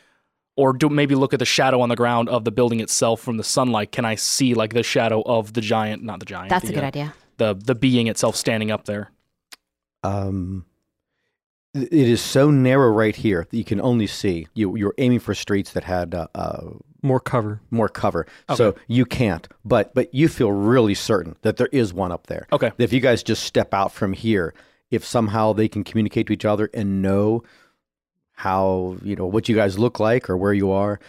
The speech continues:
Speaker 3: um, then it would be on you very quickly.
Speaker 1: Okay. I call for a double back and just go down an, a, a different alley than this one, maybe fifty feet further down.
Speaker 4: Cross it further up and maneuver down on the
Speaker 1: Exactly.
Speaker 4: other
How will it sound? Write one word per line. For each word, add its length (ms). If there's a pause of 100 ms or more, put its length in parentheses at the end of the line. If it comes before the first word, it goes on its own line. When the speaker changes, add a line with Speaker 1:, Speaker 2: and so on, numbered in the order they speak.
(280)
Speaker 3:
um, 280
then 420
it 100
would 140
be 100
on 180
you 120
very 260
quickly. 260
Speaker 1:
Okay. 80
I 60
call 180
for 220
a 80
double 260
back 280
and 80
just 140
go 100
down 300
an, 140 (140)
a, 60
a 40
different 280
alley 160
than 240
this 180
one, 240 (180)
maybe 320 (480)
fifty 200
feet 160
further 240
down. 100
Speaker 4:
Cross 300
it 80
further 420
up 160
and 80
maneuver 260
down 180
on 100
the 80
Speaker 1:
Exactly. 340
Speaker 4:
other 100